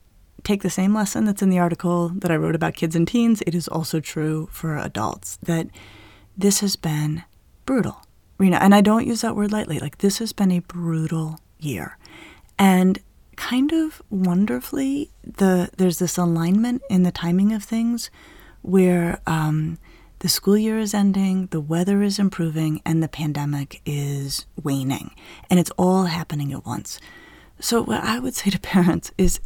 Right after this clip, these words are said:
if there is any way you can really slow down this summer or really create time and space for yourself this summer,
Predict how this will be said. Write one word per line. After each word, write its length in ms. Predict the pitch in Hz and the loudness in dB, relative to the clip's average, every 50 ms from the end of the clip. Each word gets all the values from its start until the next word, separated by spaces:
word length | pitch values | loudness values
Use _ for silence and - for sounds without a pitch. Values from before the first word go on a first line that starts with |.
| - - | -2 -2
if 160 | 214 202 202 | -2 -2 0
there 180 | 202 202 196 190 | 0 0 0 0
is 280 | 196 - 185 170 - - - - - | 0 -2 -4 -4 -6 -10 -10 -2 0
any 500 | 190 185 180 180 185 175 175 175 170 175 | 2 2 4 4 4 4 4 4 2 2
way 640 | 160 156 151 143 143 156 147 143 139 139 139 - - - - - - - - - - _ | 0 -2 -4 -4 -4 -4 -4 -4 -4 -6 -6 -8 -10 -16 -20 -20 -20 -20 -20 -20 -20 _
you 380 | - 175 160 160 170 165 170 165 | -6 -4 0 2 2 2 2 0
can 560 | - - 160 170 160 156 156 156 160 170 - - | -4 -6 -6 -4 -4 -2 -2 -2 -4 -6 -6 -6
really 800 | 180 170 165 175 185 196 196 196 190 190 180 170 160 151 151 151 | -6 -2 0 4 6 6 8 8 8 6 6 4 4 2 0 -2
slow 300 | 135 - - 170 175 160 | -4 -4 -2 -2 -2 -2
down 240 | 165 165 165 160 160 | -2 -2 0 0 0
this 160 | 160 156 143 | 0 -2 -2
summer 340 | - - 151 147 147 151 - | -4 -4 -2 -2 -4 -6 -4
or 180 | - 160 160 160 | -2 -2 0 0
really 560 | 160 156 160 165 170 170 175 180 180 180 175 | 0 0 0 2 2 4 4 4 4 4 2
create 320 | - - - 160 156 156 - | 0 -2 -4 -4 -4 -4 -4
time 180 | 143 147 151 | -4 -4 -2
and 80 | 156 151 | -2 -4
space 300 | - - 160 156 151 - | -4 -4 -4 -4 -4 -6
for 80 | - | -6
yourself 540 | 170 156 - - - - - 156 151 143 - | -4 -4 -6 -6 -10 -10 -8 -6 -6 -6 -6
this 160 | - - 143 | -6 -4 -4
summer, 360 | - - 156 156 - 156 156 | -2 -2 -2 -2 -4 -4 -8